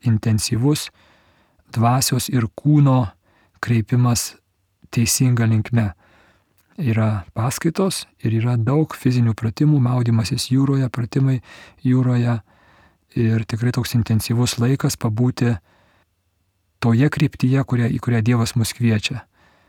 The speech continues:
Kūnu ir siela. Žmogus yra kūnas ir siela. Ir mums katalikams labai dažnai tos kūniškos dalies pritrūksta. Tai šitos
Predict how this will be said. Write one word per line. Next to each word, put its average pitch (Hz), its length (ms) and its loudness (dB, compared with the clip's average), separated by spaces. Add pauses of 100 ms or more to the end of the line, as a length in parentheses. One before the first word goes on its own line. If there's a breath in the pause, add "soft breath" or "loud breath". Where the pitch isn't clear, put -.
(260 soft breath)
Kūnu 135 320 4
ir 117 80 2
siela. 113 480 0
Žmogus 110 560 -2
yra 113 160 -4
kūnas 117 400 0
ir 131 80 -4
siela. 165 400 0 (640 soft breath)
Ir 135 140 0
mums 127 180 0
katalikams 117 640 -2
labai 113 220 0
dažnai 113 260 0
tos 117 160 -2
kūniškos - 720 0 (320)
dalies 123 320 2
pritrūksta. 127 560 -4 (680 soft breath)
Tai 117 140 -2
šitos - 460 -4